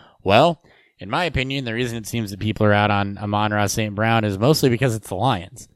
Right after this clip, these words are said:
I don't think it has anything to do with Amon-Ra Saint Brown, but I don't know why people would be fading Amon-Ra Saint Brown. Um, you know, you can be scared dynasty-wise because of, you know, what they,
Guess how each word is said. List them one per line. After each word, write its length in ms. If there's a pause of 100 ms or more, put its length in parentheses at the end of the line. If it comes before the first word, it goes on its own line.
(300)
I 80
don't 80
think 160
it 60
has 200
anything 380
to 80
do 220
with 180 (120)
Amon-Ra 460
Saint 240
Brown, 300
but 100
I 80
don't 140
know 100
why 320
people 380
would 200
be 140
fading 320
Amon-Ra 460
Saint 340
Brown. 340 (600)
Um, 560 (1080)
you 120
know, 400 (320)
you 320
can 140
be 120
scared 520
dynasty-wise 960
because 420
of, 680 (640)
you 120
know, 160
what 280
they, 300